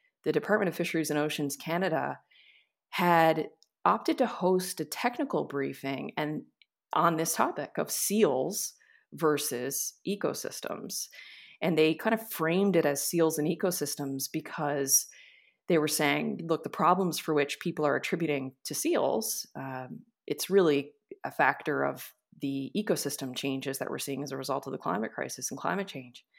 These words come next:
And I, that in and of itself was newsworthy that they'd hosted this technical briefing, because just for context, typically Fisheries and Oceans Canada, which is responsible for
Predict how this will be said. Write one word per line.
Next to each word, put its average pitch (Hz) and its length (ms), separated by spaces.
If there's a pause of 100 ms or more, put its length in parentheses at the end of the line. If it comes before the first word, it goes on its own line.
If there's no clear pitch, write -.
(840)
And 175 100
I, 175 180
that 180 360
in 247 140
and 175 120
of 156 120
itself 175 440
was 151 160
newsworthy 143 520
that 147 140
they'd 143 120
hosted 185 460
this - 140
technical 180 400
briefing, 135 400
because 143 220
just 180 220
for 180 100
context, 156 720 (460)
typically 151 840 (380)
Fisheries 160 300
and 151 60
Oceans 139 280
Canada, 185 380
which 131 180
is 143 140
responsible 143 760
for 135 480